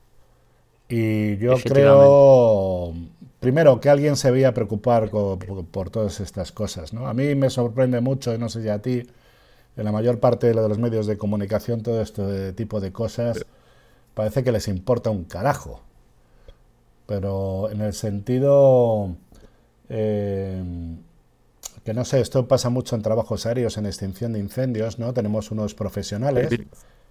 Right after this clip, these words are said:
Speaker 1: que hay que cuidar, si no va a seguir pasando lo que está pasando, que yo no sé si lo saben los oyentes,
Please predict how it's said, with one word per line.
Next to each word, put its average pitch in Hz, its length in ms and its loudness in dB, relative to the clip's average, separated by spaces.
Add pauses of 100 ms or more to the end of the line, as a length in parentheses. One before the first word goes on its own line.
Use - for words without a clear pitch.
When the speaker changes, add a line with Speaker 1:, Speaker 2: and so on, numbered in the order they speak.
(140)
Speaker 1:
que 120 80 0
hay 117 60 0
que 117 140 -2
cuidar, 117 440 -2 (960)
si - 180 -4
no 113 220 2
va 113 160 2
a 104 40 0
seguir 104 320 -4
pasando 110 400 -4
lo 101 100 -4
que - 80 -8
está 104 220 -6
pasando, 120 600 -2 (380)
que 98 140 -4
yo 104 100 -2
no 101 80 -4
sé 95 240 -4
si 95 140 -8
lo 92 100 -6
saben 101 240 -4
los 98 180 -6
oyentes, 127 640 -2